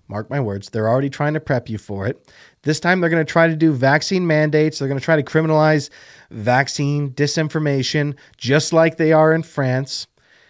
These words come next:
And <laughs> as they're trying to make everyone get these experimental vaccines, you can't do anything about it if you have an injury. Now, the reason you can't do anything about it, by the way,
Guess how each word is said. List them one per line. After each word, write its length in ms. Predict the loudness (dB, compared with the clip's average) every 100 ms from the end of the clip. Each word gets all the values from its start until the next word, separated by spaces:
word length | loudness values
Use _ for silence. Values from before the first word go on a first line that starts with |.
| _ _ 0
And 400 | 2 4 2 -2 _ _ _
<laughs> 280 | -8 -4 -4
as 340 | -2 2 2 2
they're 140 | 0
trying 320 | 0 -2 0
to 80 | 0
make 200 | -2 0
everyone 300 | -2 -2 0
get 240 | 0 0
these 180 | -2 -4
experimental 640 | -4 -6 -4 -2 -2 -2 -4
vaccines, 920 | -2 -2 -4 -4 -2 0 -2 -6 -10 _ _ _ _ _ -6
you 160 | -4
can't 260 | 0 -2 0
do 140 | 0
anything 300 | 0 0 -2
about 300 | 0 2 2
it 100 | 2
if 120 | -2
you 80 | 0
have 180 | -2 0
an 60 | -2
injury. 440 | -2 -2 -8 -14 _ _ _ -18 0
Now, 220 | 2 4
the 120 | 2
reason 360 | 2 2 0 -2
you 60 |
can't 240 | -2 -2 -2
do 100 | -2
anything 280 | -4 -6 -8
about 320 | -4 -4 -4
it, 100 | -6
by 140 | -6
the 100 | -6
way, 320 | -8 -8 -8